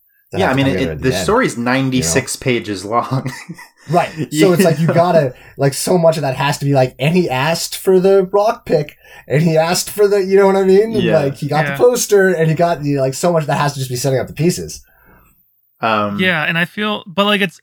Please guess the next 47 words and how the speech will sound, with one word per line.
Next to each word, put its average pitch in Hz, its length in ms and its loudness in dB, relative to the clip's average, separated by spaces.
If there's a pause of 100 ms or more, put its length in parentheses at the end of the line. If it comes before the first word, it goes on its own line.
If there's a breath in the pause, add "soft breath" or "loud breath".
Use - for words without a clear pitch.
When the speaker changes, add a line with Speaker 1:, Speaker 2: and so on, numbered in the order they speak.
Speaker 3:
I 180 80 -2
think 214 200 -8
it's 190 120 -6
great, 196 280 -8
though, 170 100 -6
'cause - 80 -14
I 165 60 -8
don't 170 100 -4
know, 170 200 -4 (300)
because 170 220 -12
I 170 60 -8
haven't 196 260 -10
read 175 140 -8
the 156 60 -8
novella, 139 560 -8 (380)
but 160 100 -12
the 170 120 -6
ensemble, 165 720 -2
the 143 120 -12
characters 165 600 -8
in 175 220 -4
the 147 100 -8
sh-, - 180 -12 (100)
the 165 200 -16
play 165 340 -8
or 151 180 -8
the 143 120 -8
movie 151 300 -6
itself, 143 580 -10 (1080)
really 208 360 -2
all 165 180 0
kind 156 220 -6
of 127 100 -10
fit, 185 300 -6
especially 175 340 -6
with 160 120 -4
Hayward, 151 640 -2 (120)
you 165 120 -6
know, 147 280 -4 (480)
being 165 160 -2
the 156 80 0
guy 147 360 -2
who 147 120 -6
gets 143 240 -8
the, 139 320 -10 (340)
the - 60 -12
fatty 143 580 -4